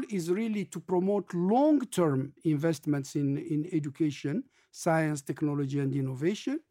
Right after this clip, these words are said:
to enable African countries to reduce poverty and,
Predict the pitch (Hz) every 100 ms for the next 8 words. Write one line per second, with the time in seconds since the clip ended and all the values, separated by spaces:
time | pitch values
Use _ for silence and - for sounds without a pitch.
0 | _ _ _ _ - - 190 202 254 233
1 | 196 - 196 - 175 160 147 160 135 143
2 | 165 - 143 143 131 156 139 - 190 214
3 | 202 233 - _ _ _ _ _ _ 190
4 | 180 170 139 156